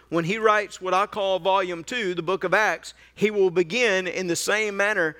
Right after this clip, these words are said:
of giving the commission of Jesus to the disciples. And he will say that you are to be my witnesses.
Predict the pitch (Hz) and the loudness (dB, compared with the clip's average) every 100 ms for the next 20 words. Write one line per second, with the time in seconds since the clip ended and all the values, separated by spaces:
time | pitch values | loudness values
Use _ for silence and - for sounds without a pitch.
0 | - - - _ - 180 165 143 175 208 | -18 -20 -20 _ 2 2 2 0 0 2
1 | 233 226 196 - 185 202 220 214 202 - | 0 -2 -2 -2 -4 -2 -4 -6 -6 -4
2 | 156 135 196 196 139 143 143 - - - | -6 -8 -8 -6 -4 -2 -2 -6 -12 -8
3 | 185 160 139 - 185 180 - - - - | -6 -6 -6 -2 0 0 -4 -20 -18 -20
4 | - _ _ _ _ _ _ _ _ _ | -20 _ _ _ _ _ _ _ _ _
5 | _ _ _ - 175 190 185 170 247 240 | _ _ _ -2 0 0 -2 0 2 2
6 | 202 180 190 196 _ _ _ _ 143 185 | 2 0 -4 -10 _ _ _ _ 0 0
7 | 185 175 240 269 233 220 220 208 214 190 | 0 -8 -4 0 2 4 2 -2 -14 -8
8 | 165 208 208 202 196 170 _ _ _ _ | -2 -2 -2 -4 -6 -8 _ _ _ _
9 | _ _ _ - 165 165 165 - 117 - | _ _ _ -2 -2 -2 -6 -10 -14 -16
10 | - - - - | -16 -16 -16 -18